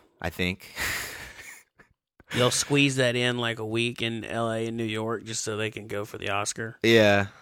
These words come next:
Speaker 1: I, I, I wanna see that. I saw the trailer for it, man. It looks, looks pretty
Speaker 2: Sully,
Speaker 1: awesome.
Speaker 2: Sully came out this year. That
Speaker 1: Spider-Man
Speaker 2: made
Speaker 1: and Kylo Ren gonna go teach some, uh, some Japanese people about religion.
Speaker 2: When's, um, when's Nolan's war movie coming out?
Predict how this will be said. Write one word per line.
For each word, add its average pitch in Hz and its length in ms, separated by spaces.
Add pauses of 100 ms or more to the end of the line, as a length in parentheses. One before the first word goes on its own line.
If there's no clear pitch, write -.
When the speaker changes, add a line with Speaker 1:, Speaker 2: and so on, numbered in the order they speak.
Speaker 1:
I, 208 180
I, 151 240
I - 80
wanna 190 200
see 156 240
that. 117 200
I 117 160
saw 175 180
the 117 120
trailer 117 400
for 104 260
it, 98 60
man. 104 180
It 107 40
looks, - 400
looks 123 200
pretty 139 220
Speaker 2:
Sully, 120 80 (100)
Speaker 1:
awesome. 202 220
Speaker 2:
Sully 143 380
came 123 260
out 107 180
this 107 240
year. 117 220
That 110 80
Speaker 1:
Spider-Man 113 340
Speaker 2:
made 110 160
Speaker 1:
and 104 100
Kylo 110 360
Ren 113 260
gonna 101 160
go 98 300 (460)
teach 113 240
some, 101 220
uh, 92 320 (420)
some 107 160
Japanese 107 500
people 90 540 (580)
about 101 140
religion. 95 220 (160)
Speaker 2:
When's, 247 100
um, 214 560
when's 190 260
Nolan's 165 500
war 156 240
movie 107 300
coming 98 260
out? 95 220